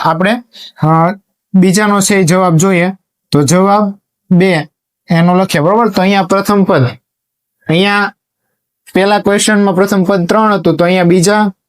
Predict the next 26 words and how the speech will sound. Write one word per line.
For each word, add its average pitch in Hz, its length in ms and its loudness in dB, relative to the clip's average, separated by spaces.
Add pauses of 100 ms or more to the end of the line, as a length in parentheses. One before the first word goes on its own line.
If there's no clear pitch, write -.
(420)
પ્રશ્ન 202 400 0
છે, 208 140 0
એમાં 190 280 0
એ 190 120 0
પ્રથમ 196 460 -2
પદ 208 140 0
શું 220 280 0
હશે? 185 280 -2 (320)
તો 156 100 2
કે 165 120 -2
માઇનસ 180 540 0
પાંચ 180 280 -2 (340)
હશે. 151 360 0 (580)
તો 151 240 0
પ્રથમ 180 360 0
પદ 196 180 0
લખીએ, 190 480 0 (1700)
પ્રથમ 190 580 0 (680)
પદ 127 340 0 (420)
એ 180 220 0 (640)
બરાબર 170 480 0 (880)
શું 202 240 0
આવશે? 190 280 0
તો 156 100 0
કે 147 60 -2
માઇનસ 180 640 0